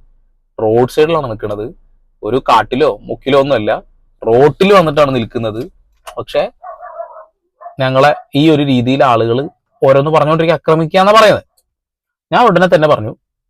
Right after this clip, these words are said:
"അതായത് മക്കളെ, ആ കാണുന്നതാണ് പോലീസുകാരൻ. പോലീസുകാരൻ ഉണ്ട് അപ്പുറത്തെ സൈഡിൽ നിൽക്കുന്നത്. അവിടെ ഒരു കാര്യം പറഞ്ഞോളൂ, ഒന്നും പേടിക്കാനില്ല." സദാചാര പോലീസുകാരായിട്ട് ഇവര് ഇവിടെ നി-, നിൽക്കുകയാണ്. ഞാൻ എല്ലാവരോടും കൂടെ ചോദ്യം ചോദിച്ചത് എന്താ വെച്ചാല്,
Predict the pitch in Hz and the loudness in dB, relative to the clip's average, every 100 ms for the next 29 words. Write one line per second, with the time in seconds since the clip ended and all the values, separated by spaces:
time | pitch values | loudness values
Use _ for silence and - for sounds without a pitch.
0 | - 123 139 139 139 - 123 95 _ - | -6 2 4 4 -2 0 -2 -2 _ -4
1 | 202 151 127 123 139 - 120 120 - - | 0 2 2 -2 -4 -2 -2 -2 -6 -12
2 | - _ - - - _ - 170 175 185 | -14 _ -14 -14 -14 _ 0 4 6 6
3 | 185 165 143 147 160 110 110 101 107 _ | 6 6 4 2 2 2 0 -4 -12 _
4 | _ _ _ 165 165 156 151 127 117 113 | _ _ _ 2 4 4 4 4 4 2
5 | 107 95 117 147 170 131 104 98 92 - | -2 -2 -4 -4 0 0 0 -4 -6 -14
6 | _ _ _ _ - 147 156 165 170 170 | _ _ _ _ -2 4 4 6 4 4
7 | 165 160 170 170 160 147 135 139 156 143 | 2 4 4 6 4 2 0 0 0 -4
8 | 135 _ 117 - 98 92 _ _ 170 190 | -10 _ -14 -6 -6 -6 _ _ -6 0
9 | 160 165 180 180 170 - 120 135 135 120 | 4 4 4 2 0 -2 -4 -4 -6 -6
10 | 117 113 - 98 98 | -6 -6 -6 -8 -8